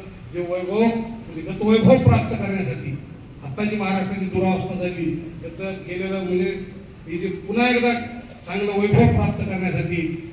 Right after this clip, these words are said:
आपण सर्व जाती धर्माला घेऊन या ठिकाणी पुन्हा एकदा काँग्रेस अतिशय चांगलं काम करायचं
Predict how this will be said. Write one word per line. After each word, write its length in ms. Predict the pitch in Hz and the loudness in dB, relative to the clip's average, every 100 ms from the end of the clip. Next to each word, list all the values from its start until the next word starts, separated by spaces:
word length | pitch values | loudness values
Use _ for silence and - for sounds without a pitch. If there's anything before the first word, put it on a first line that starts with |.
| - | -14
आपण 240 | - - | 4 4
सर्व 340 | - 214 226 214 | 6 2 2 2
जाती 240 | 202 - | -2 -4
धर्माला 440 | 190 180 180 180 165 | -4 -4 -4 -4 -4
घेऊन 240 | 165 165 - - - - | 0 0 0 -2 -8 -8
या 80 | 160 | -6
ठिकाणी 320 | 160 156 160 | -6 -6 -6
पुन्हा 240 | - 165 | -6 -6
एकदा 160 | 170 170 | -6 -6
काँग्रेस 460 | 165 160 156 - - | -6 -4 0 0 -2
अतिशय 240 | 139 160 | -2 -4
चांगलं 360 | - - 156 - | -4 -6 -6 -4
काम 320 | 170 190 185 | -2 -2 -2
करायचं 400 | 175 165 160 | -4 -6 -6